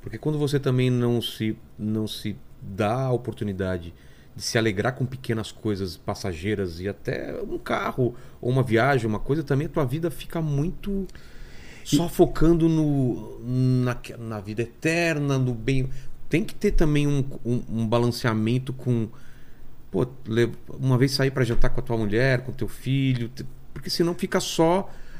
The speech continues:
Speaker 1: você buscando esse bem maior também, tua vida, eu, eu acho que é, é difícil também, tem, tem que ter um
Speaker 2: Sim,
Speaker 1: equilíbrio,
Speaker 2: sim.
Speaker 1: né?
Speaker 2: Sim, e eu acho que essa, quando a gente tem essa perspectiva, e não é fácil ter essa perspectiva, porque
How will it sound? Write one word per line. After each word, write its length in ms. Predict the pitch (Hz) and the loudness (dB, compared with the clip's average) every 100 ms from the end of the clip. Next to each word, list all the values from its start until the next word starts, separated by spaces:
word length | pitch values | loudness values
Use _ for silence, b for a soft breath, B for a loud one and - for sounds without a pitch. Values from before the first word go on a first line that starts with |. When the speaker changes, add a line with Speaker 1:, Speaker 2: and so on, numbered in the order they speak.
| B - | B -2
Speaker 1:
você 220 | 143 156 | 0 2
buscando 400 | 151 - 170 170 | 2 2 4 4
esse 180 | 170 156 | 4 0
bem 300 | 113 147 156 | 4 4 4
maior 380 | 165 135 139 143 | 6 6 6 4
também, 300 | 135 131 151 | 4 4 2
tua 220 | 143 175 | 0 0
vida, 500 | 131 151 170 180 175 B B B B B B - - | 0 2 2 2 0 B B B B B B -8 -6
eu, 300 | 131 - 123 | -4 0 0
eu 220 | 127 127 143 | 4 4 4
acho 180 | 135 | 0
que 160 | - 165 | 0 2
é, 140 | 175 165 | 4 2
é 20 | 170 | -2
difícil 380 | - 220 - 135 | -2 -2 -2 0
também, 240 | 110 107 | 2 2
tem, 200 | 135 165 | 2 0
tem 260 | - - 175 | 0 2 4
que 80 | |
ter 60 | 160 | 4
um 40 | 170 | 4
Speaker 2:
Sim, 60 | |
Speaker 1:
equilíbrio, 440 | - 123 123 107 110 | 4 6 6 6 6
Speaker 2:
sim. 60 | 113 | 4
Speaker 1:
né? 160 | - 131 B B B | 2 -2 B B B
Speaker 2:
Sim, 220 | - 220 202 | 2 0 4
e 60 | 185 | 8
eu 120 | 180 | 10
acho 220 | 190 - | 8 4
que 100 | - | 2
essa, 840 | 175 202 - - 175 135 110 92 92 - | 4 4 2 2 4 4 4 0 -4 -4
quando 200 | - 143 | 2 6
a 40 | 139 | 6
gente 600 | 143 135 - 127 92 - - - - - - | 4 2 2 2 2 -2 -10 -12 -12 -12 -4
tem 240 | 156 165 | 2 4
essa 200 | 147 147 135 | 4 4 2
perspectiva, 560 | 131 - 120 - 131 | 0 0 0 2 2
e 20 | |
não 100 | 101 | 4
é 60 | 123 | 2
fácil 440 | 127 120 143 - - | 2 2 2 0 -2
ter 100 | 104 | -2
essa 180 | - | -2
perspectiva, 800 | 90 90 - 95 - 135 147 92 - | -4 -4 -4 -6 -2 0 0 0 -4
porque 440 | 92 - 110 | -6 -2 0